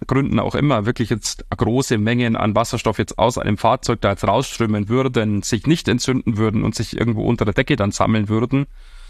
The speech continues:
hat man natürlich dann im ersten Moment eine sehr, sehr hohe Wasserstoffkonzentration, ähm, was dann letztendlich,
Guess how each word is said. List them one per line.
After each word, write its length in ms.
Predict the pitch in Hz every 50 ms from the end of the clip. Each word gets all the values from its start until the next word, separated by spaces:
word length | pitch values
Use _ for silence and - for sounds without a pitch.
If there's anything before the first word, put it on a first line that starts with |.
| - - - - -
hat 280 | - - - 131 135 -
man 100 | 151 139
natürlich 360 | 127 113 - - 127 123 -
dann 120 | - 113
im 100 | 113 117
ersten 300 | 113 95 117 - - -
Moment 480 | 120 113 107 110 110 117 117 - - -
eine 640 | - 110 110 113 113 107 110 110 110 107 107 110 - -
sehr, 1120 | - 110 - - - - - - - - - - - - - - - - - - - 123 127
sehr 200 | 120 - 120 104
hohe 500 | 101 117 120 139 156 160 160 156 156 156 _ - - - - _ - - - - - - - - - - -
Wasserstoffkonzentration, 1500 | - 120 117 120 - - 156 135 - 147 131 - - 135 127 120 - 131 113 113 110 - - 117 110 123 143 170 180 170 - - - - - - - - - - - - - - - - -
ähm, 920 | 127 123 120 120 120 123 123 120 120 120 117 120 120 120 117 117 113 113 - - - - - - - - -
was 540 | - - - - 156 143 139 104 120 123 -
dann 320 | - 147 135 131 135 135 -
letztendlich, 1200 | - - - - 117 120 - - - - 131 143 175 185 - - 135 135 131 120 - - - -